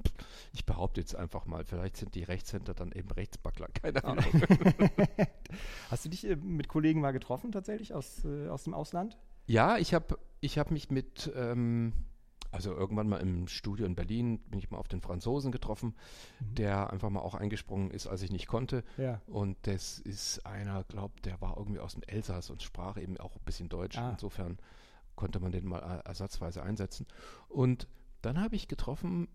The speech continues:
Speaker 1: ähm, den griechischen Donald Duck.
Speaker 2: Aha.
Speaker 1: Und das war sehr lustig.
Speaker 2: <laughs>
Speaker 1: Und wir haben besch-, wir haben, äh, dann ein Duell gemacht, was gefilmt wurde, was man auch auf YouTube anschauen kann.
Speaker 2: Ah, das hab ich, glaub ich, gesehen, ja.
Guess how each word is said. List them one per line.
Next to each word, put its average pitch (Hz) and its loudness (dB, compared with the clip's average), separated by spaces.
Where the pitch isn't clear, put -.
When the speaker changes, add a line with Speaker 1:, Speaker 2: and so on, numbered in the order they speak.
Speaker 1:
ähm, 131 -4
den 110 2
griechischen 139 0
Donald 90 -2
Duck. 87 -2
Speaker 2:
Aha. 104 -4
Speaker 1:
Und - -10
das - -4
war 90 0
sehr 87 0
lustig. - -2
Speaker 2:
<laughs> - 0
Speaker 1:
Und 92 4
wir 107 6
haben 113 4
besch-, - 0
wir 98 0
haben, 117 0
äh, - -12
dann 110 4
ein 101 2
Duell 110 4
gemacht, 135 0
was 101 0
gefilmt 127 2
wurde, 117 0
was 113 -2
man 107 -2
auch 98 -2
auf 90 0
YouTube 110 -2
anschauen 110 0
kann. 104 4
Speaker 2:
Ah, 131 -2
das 117 -6
hab 117 -4
ich, 110 -6
glaub 107 -6
ich, 104 -10
gesehen, 101 -6
ja. 95 -8